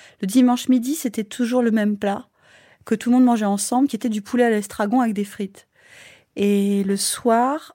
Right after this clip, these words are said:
on faisait ce qu'on appelle le dîner café au lait, où on met tous les restes, euh, de la famille ensemble avec, euh, du café au lait. Donc, euh, est-ce qu'il y avait du plaisir à manger ? Ma mère détestait manger, déteste manger.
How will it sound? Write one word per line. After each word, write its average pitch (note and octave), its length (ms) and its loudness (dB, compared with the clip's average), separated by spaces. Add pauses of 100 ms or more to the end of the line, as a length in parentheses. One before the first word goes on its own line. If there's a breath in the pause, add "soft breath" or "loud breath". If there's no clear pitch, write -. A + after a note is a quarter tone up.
on A3 140 -6
faisait A3+ 340 -2
ce C4 100 -4
qu'on A3+ 120 0
appelle G3+ 360 2
le G#3+ 120 2
dîner A3+ 260 2
café A3+ 260 -2
au A3 80 2
lait, G3+ 280 -2 (400 loud breath)
où G#3 80 0
on G#3+ 40 4
met A3+ 140 2
tous - 160 -8
les A3 100 0
restes, A3+ 320 0
euh, G3 180 -4
de G#3 100 -4
la G3+ 120 -2
famille G#3 320 -2
ensemble G3+ 600 -2 (480 loud breath)
avec, G#3+ 440 -2
euh, G3 300 -2 (120)
du G3 140 -8
café G3+ 280 -2
au G#3 40 0
lait. G3 200 -6 (1400)
Donc, A3 320 -2
euh, G3 380 0
est-ce - 160 -6
qu'il - 80 -8
y - 40 2
avait G#3+ 80 0
du G#3 120 -4
plaisir A3+ 340 -2
à A3+ 60 0
manger ? A3+ 260 0
Ma G3+ 140 0
mère B3+ 200 0
détestait A#3+ 640 -4
manger, G3 440 -6 (160)
déteste A3 480 -4
manger. F#3 380 -8